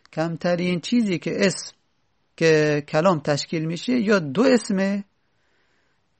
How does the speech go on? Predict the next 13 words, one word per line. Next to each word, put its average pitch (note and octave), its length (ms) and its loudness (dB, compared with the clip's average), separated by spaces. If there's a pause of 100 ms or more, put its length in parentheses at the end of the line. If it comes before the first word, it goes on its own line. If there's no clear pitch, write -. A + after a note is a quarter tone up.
(160)
مانند D#3 340 -2
زیدون C#3+ 360 2
قائمون، E3+ 680 0
یا F3+ 260 2
از F3+ 180 2
یک F#3+ 260 0
فعل A#3 340 0
و G3+ 60 0
یک F#3+ 200 0
اسمه D3 520 -6 (1040)
مانند F3+ 280 -4
قام F3 380 2
زیدون. B2+ 460 -6